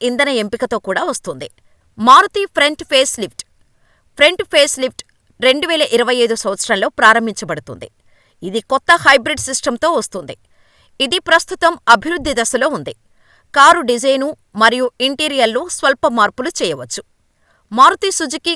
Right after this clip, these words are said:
కొత్త కాంపాక్ట్ ఎంపీవీని విడుదల చేయబోతోంది. ఇది రెండు వేల ఇరవై ఆరు నాటికి విడుదల కానుంది.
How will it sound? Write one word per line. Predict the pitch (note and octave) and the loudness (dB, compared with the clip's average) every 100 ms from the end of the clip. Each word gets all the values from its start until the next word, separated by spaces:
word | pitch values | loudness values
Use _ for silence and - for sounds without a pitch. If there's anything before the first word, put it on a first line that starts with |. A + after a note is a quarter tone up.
| - | -2
కొత్త | C#4 - | -2 0
కాంపాక్ట్ | D4 C4 C4+ D#4 C#4 - | 4 4 4 0 -2 -4
ఎంపీవీని | A#3 B3 D4 B3+ B3 D#4+ | -2 -2 -4 -6 -6 -6
విడుదల | C4 A#3 A#3+ C#4 | -4 -2 0 -2
చేయబోతోంది. | - G3 G3 G3+ D3+ C#3 - _ _ _ _ - | -2 -4 -4 -6 -8 -12 -18 _ _ _ _ -4
ఇది | C#4+ E4+ | -2 0
రెండు | D#4+ C4+ D#4 | 0 0 -2
వేల | F#4+ F4 | -4 0
ఇరవై | C#4 C4 C#4+ | 0 0 2
ఆరు | C#4 B3 | 2 0
నాటికి | A#3 C#4 - C#4+ D4 | 2 2 2 -6 -2
విడుదల | B3+ A#3+ C#4 | -2 0 0
కానుంది. | C#4 D#3+ D3 C3+ | 0 -4 -6 -14